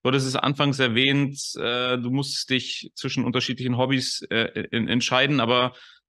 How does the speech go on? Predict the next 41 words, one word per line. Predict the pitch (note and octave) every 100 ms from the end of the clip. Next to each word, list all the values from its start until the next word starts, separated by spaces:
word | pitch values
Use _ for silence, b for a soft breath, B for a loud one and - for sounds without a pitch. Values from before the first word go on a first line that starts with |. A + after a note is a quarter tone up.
| -
äh, | G#2 A#2+ A2+ - - - - _
wie | C3
viel | C#3 C#3
leidet | C3 A#2+ D3 D3 C3 - -
die | A#2+
Schule | - E3+ D#3+
oder | A#2
wie | C3+
viel, | C#3 C3+ B2+ A#2 A#2
ja, | - C#3 F#3+ G2 -
geht | A2
die | B2+
Schule | A#2 F3 F#3+
in |
den | D3+
Hintergrund | C3 A2+ G#2+ G#2+
dafür? | A2 - A#2 A2 G#2 B B _ _ - - _ _ _ -
Das | B2
hat | D3+ D3
ja | D3+
dann | C#3
noch | C3+ -
Auswirkungen | D3 D3+ C#3 C3 C3+ C#3 C3+
auf | - C3
prinzipiell, | - F3+ F3+ F#3+ - G#2 G#2 F#2+ F2+
welchen | - A2+ A#2+ A#2 A2+ -
Job | C3+ C3
könnte | - C3 B2
ich | A#2+
noch | A#2
machen, | A2+ A#2+ B2+ A2+ A2
wenn | A2
das | A#2 A#2
denn | A2+
jetzt | G#2 -
nichts | E3 D#3+ -
mit | C#3
der | B2 A2+ B B
Band | - A#2+ A#2
hat? | A2 G#2
Und | B2